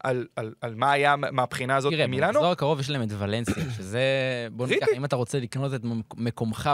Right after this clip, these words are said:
Speaker 2: ב-, בהגדרה שאתה הגדרת עכשיו, היא צריכה לנצח.
Speaker 1: אה, אני מקווה מאוד גם שהיא תנצח. אני רוצה לראות את,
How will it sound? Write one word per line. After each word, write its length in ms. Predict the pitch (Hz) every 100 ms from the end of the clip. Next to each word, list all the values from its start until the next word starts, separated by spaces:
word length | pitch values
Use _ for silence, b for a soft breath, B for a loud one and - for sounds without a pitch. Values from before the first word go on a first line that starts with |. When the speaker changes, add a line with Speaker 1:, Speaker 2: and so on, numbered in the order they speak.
| 127
Speaker 2:
ב-, 420 | 127 113 107 107 - _ _ _
בהגדרה 420 | 117 107 104 107
שאתה 220 | 110 110 107
הגדרת 320 | 98 113 127
עכשיו, 240 | 147 156
היא 80 | 139
צריכה 160 | - 104
לנצח. 380 | 104 - - _ _ _ -
Speaker 1:
אה, 40 | - 95 92 95 123 -
אני 500 | - 87 87 85 85 85 -
מקווה 360 | 104 - 98 104
מאוד 220 | 120 180
גם 120 | 202
שהיא 140 | 156
תנצח. 540 | 123 113 110 120 117 _ _
אני 140 | 156 214
רוצה 240 | 214 196
לראות 240 | 180 170
את, 120 | 170